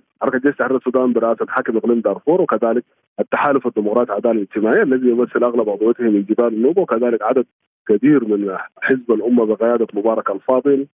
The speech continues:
وكيانات أخرى كثيرة، الشباب والنساء والإدارة الأهلية،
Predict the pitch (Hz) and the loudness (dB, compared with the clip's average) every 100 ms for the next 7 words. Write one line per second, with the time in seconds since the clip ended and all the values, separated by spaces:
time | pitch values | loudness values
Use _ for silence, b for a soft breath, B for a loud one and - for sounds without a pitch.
0 | _ _ - 104 107 101 98 - 110 107 | _ _ 0 2 2 0 -2 2 2 2
1 | 127 135 - 147 - 123 107 110 - 135 | 0 0 0 -2 0 -2 0 -2 2 2
2 | 135 135 - _ _ - - 120 120 123 | 2 -2 -8 _ _ -10 -2 0 2 2
3 | 120 110 107 101 127 120 107 104 107 123 | 2 2 0 -2 0 0 0 0 0 0
4 | 117 107 98 120 127 | 0 -2 -2 2 4